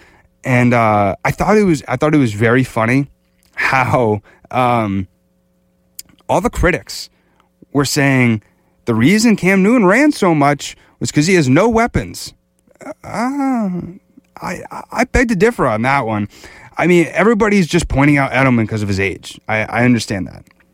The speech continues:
But what about the first round pick that the Patriots got just a year ago? N'Keal Harry. We didn't really see anything from him. Seemed like Tom Brady pretty much ignored him all last year.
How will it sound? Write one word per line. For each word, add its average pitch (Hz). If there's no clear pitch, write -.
But 294
what 339
about 320
the 247
first -
round 160
pick 147
that 131
the 113
Patriots 127
got 117
just -
a -
year 123
ago? 90
N'Keal 160
Harry. 160
We 110
didn't 220
really 214
see 196
anything 123
from 95
him. 90
Seemed 147
like 170
Tom 151
Brady 151
pretty 147
much 156
ignored 127
him 107
all 131
last 139
year. 127